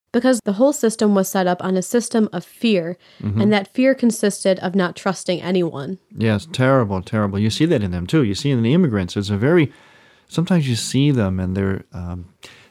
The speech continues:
Speaker 2: in, by nature, they're very, actually very loving and warm people. But at the same time, many times you encounter this kind of,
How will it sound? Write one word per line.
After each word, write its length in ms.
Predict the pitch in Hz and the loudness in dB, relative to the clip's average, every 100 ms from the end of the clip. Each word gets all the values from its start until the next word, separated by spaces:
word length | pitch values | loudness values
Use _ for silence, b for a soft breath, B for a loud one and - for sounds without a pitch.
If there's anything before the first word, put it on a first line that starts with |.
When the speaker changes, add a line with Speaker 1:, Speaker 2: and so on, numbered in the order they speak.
| _ | _
Speaker 2:
in, 160 | 160 147 | 0 2
by 140 | 180 | 4
nature, 360 | 240 330 - 220 | 6 4 4 2
they're 200 | 175 143 | 2 4
very, 280 | 147 147 | 2 2
actually 300 | - 135 - | 0 -2 -2
very 180 | 117 123 | 0 2
loving 340 | 110 117 110 101 | 2 2 2 2
and 80 | |
warm 240 | 98 101 101 | 2 0 -2
people. 420 | - 92 90 90 | -6 -8 -8 -6
But 80 | 104 | -4
at 40 | |
the 60 | 117 | -4
same 300 | - 196 247 | 0 2 2
time, 460 | - 147 143 135 135 B B - | 0 0 2 0 -2 B B -2
many 220 | 135 214 | 0 0
times 260 | 190 160 131 | 2 2 2
you 80 | |
encounter 340 | 117 - 139 131 | 0 0 0 0
this 220 | 113 - | 0 -4
kind 320 | - 147 135 | -2 0 2
of, 180 | 117 | 2